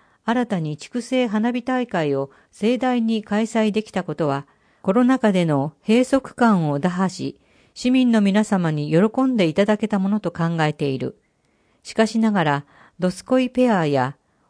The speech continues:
小栗半願祭りのように、子どもたちが関わるようなイベントは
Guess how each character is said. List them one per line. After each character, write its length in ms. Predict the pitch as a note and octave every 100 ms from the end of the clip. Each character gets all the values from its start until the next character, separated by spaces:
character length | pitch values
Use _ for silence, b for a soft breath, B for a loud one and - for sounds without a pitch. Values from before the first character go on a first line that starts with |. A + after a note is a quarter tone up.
| -
小 100 | E3+
栗 220 | A#3+ C#4
半 260 | A#3 B3+
願 200 | B3 A#3+
祭 340 | A3+ A#3+ A3+ F#3
り 40 |
の 120 | D3+
よ 180 | D3 D#3+
う 40 | D3+
に、 240 | C3+ - _ _ _ _
子 100 | -
ど 100 | G3
も 120 | B3
た 120 | C4 A#3+
ち 140 | G#3
が 140 | F#3+
関 260 | F#3 G3 A3
わ 120 | A#3
る 100 | A3+
よ 140 | G#3 G3
う 40 |
な 160 | E3+ D3+
イ 140 | D3
ベ 160 | F3+ G3+
ン 80 |
ト 120 | G3 E3+
は 220 | D#3